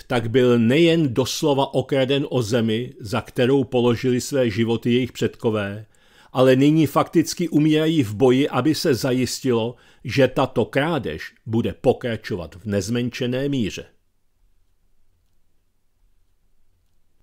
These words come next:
C Z dvacet čtyři News zveřejnili článek, který převzali od Russia Today. Ruská armáda zneškodnila elitní prapor prezidenta Zelenského.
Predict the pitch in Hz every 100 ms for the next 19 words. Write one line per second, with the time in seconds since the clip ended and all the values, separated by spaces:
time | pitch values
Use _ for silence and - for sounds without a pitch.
0 | - - 131 135 160 175 170 131 170 196
1 | 180 170 - 180 147 151 147 175 127 92
2 | - - - 110 104 123 120 143 143 160
3 | 160 - 135 120 117 117 113 139 - -
4 | 135 127 104 - 120 110 107 120 117 120
5 | 127 - 117 120 101 104 - 127 117 120
6 | - 135 95 67 65 _ _ _ _ _
7 | _ _ _ _ _ _ _ 98 123 -
8 | - 120 131 147 165 156 127 104 95 113
9 | 113 - 131 123 117 - 120 123 117 107
10 | 101 113 107 - 120 127 117 98 107 104
11 | 107 123 110 127 117 87 - 87 73 76